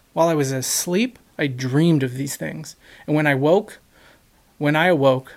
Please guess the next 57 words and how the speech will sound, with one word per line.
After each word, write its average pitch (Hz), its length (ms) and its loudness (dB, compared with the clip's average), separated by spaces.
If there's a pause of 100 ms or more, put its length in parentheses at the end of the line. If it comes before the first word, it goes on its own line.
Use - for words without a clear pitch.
the 127 80 -6
first 190 420 0
thing 151 240 -2
I 135 140 -6
thought 135 320 0
of 127 280 -8
was 123 260 -6
this 135 220 -2
great 127 360 -6
work." - 340 -8 (680)
Right? 135 180 -4
That's 196 220 2
a - 20 -6
deputy 147 460 0
who 131 180 -6
really 139 340 0
takes - 340 -4
this 127 200 -8
call 135 320 -2
of 131 100 -4
God 127 280 -8
seriously. 143 440 -8
His 190 160 -4
entire 220 260 -2
life. 214 180 -2
"I 175 80 2
don't 226 120 0
care 208 160 -2
if 208 100 -2
I'm 135 120 -2
sick. 247 260 2
I 151 60 0
don't 147 120 0
care 147 120 -2
if 135 100 -6
I'm 139 140 -4
poor. 196 280 -2 (300)
I - 60 -4
don't 160 120 -4
care 151 120 -2
if 139 100 -2
I 139 40 0
have 127 100 -2
nowhere 131 180 -2
to 135 100 -10
sleep. 180 400 -4
When 147 160 -2
I 135 60 0
go, 160 180 4
when 156 200 0
I 139 100 2
do 180 140 -2
fall 214 260 2
asleep, 226 340 -2
I 127 140 -6
dream 156 460 -2
about 170 420 -2